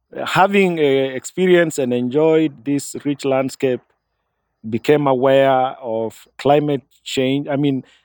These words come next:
even the communities themselves started noticing and saying the dry months have stolen the water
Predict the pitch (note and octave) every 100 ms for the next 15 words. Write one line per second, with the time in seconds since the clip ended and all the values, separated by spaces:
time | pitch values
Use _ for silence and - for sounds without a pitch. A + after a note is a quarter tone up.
0 | _ - G3 A#3 A#3 G3 F3 F3+ F#3 F3
1 | D#3+ C#3 - D#3+ - D#3+ D#3+ D3 D3+ F3+
2 | F#3 C3 A#2 A#2+ - D3 D3+ D3 C#3 B2
3 | A2 B2 D#3+ F3 E3 C#3+ C#3+ C#3+ C#3+ -
4 | - A#2+ - - C#3+ C#3+ C3+ B2 A#2+ C#3
5 | - F#2+